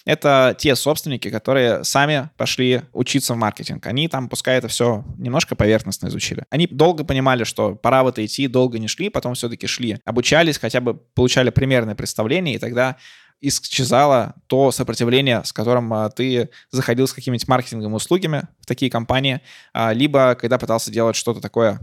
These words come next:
изнутри. Мне кажется, что вот обучение прям здесь must have, то есть сначала должен собственник пойти поучиться, потом уже собирать команду. Считаешь ли ты, или нужно как-то это по-другому, и, в принципе, собственник здесь вообще никаким боком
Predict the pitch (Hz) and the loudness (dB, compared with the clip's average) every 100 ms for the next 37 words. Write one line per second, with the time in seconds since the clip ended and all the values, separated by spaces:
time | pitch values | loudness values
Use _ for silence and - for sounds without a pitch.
0 | - 113 110 104 104 92 - 107 123 156 | -8 -6 -4 -6 -6 -8 -10 -4 0 2
1 | 135 135 - - 120 113 110 110 - 151 | 4 2 0 -4 -2 -2 -2 0 0 0
2 | 151 120 117 113 110 120 107 104 147 165 | 0 -2 -4 -4 -4 -4 -6 -4 0 0
3 | 120 - - - 135 160 151 113 - 123 | -2 -6 -8 -2 2 4 4 4 0 0
4 | 120 117 - 120 104 98 107 113 - - | 0 0 -2 -2 -4 -6 -6 -6 -6 -4
5 | 101 - 175 - - 117 123 104 - 110 | -2 0 0 -4 -6 -4 -2 -2 -4 -2
6 | 113 107 - - 113 101 95 - - - | -2 -2 -6 -8 -4 -4 -6 -8 -4 2
7 | 143 - 123 185 175 147 139 123 104 135 | 2 2 0 0 2 2 4 2 2 0
8 | 120 127 - 113 - - 127 165 180 117 | -2 -4 -4 -4 -2 0 4 4 4 2
9 | - 131 - 107 101 123 - - 113 104 | 0 -2 0 -2 0 -2 -2 -6 -6 -6
10 | 95 107 - - 98 - 104 78 53 73 | -2 -2 -2 -4 -4 -4 -4 -8 -16 -20
11 | 82 135 131 120 135 131 123 110 | -6 -2 0 0 2 2 2 -2